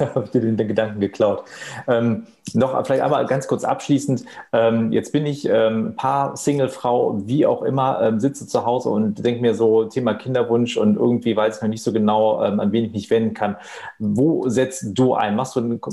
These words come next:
Erstgespräch mit denen, um überhaupt zu gucken, ob die Chemie stimmt, ob du, äh, bei dem Thema, äh, oder bei der Situation helfen kannst?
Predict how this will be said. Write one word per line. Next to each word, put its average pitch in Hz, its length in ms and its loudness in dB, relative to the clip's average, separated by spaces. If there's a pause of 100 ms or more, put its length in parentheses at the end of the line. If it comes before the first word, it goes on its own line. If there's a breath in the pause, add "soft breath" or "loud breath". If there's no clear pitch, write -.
(120)
Erstgespräch 135 720 -2
mit 120 140 -2
denen, 123 140 2
um 113 100 2
überhaupt 107 240 -2
zu - 80 -16
gucken, 131 320 -4
ob - 140 -4
die 117 100 -2
Chemie 139 420 0
stimmt, 127 320 -2
ob 120 200 -2
du, 127 180 2
äh, 113 220 4
bei 113 160 0
dem 113 160 -2
Thema, 113 420 0
äh, 107 220 4
oder 110 220 2
bei 104 100 2
der 107 100 2
Situation 127 540 -2
helfen 131 280 -2
kannst? 120 380 -4